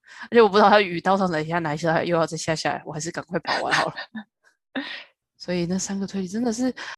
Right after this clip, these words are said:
Speaker 1: 不过呢，就是它是一整天的 schedule，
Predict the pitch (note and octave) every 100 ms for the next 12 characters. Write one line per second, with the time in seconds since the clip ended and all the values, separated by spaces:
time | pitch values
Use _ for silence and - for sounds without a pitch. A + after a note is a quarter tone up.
0 | _ - B3 F4+ F4 D4+ D4 _ - C4+
1 | C4 C#4+ C#4+ C#4+ C#4+ C4+ C4 G3 F#3 F3
2 | - D3+ -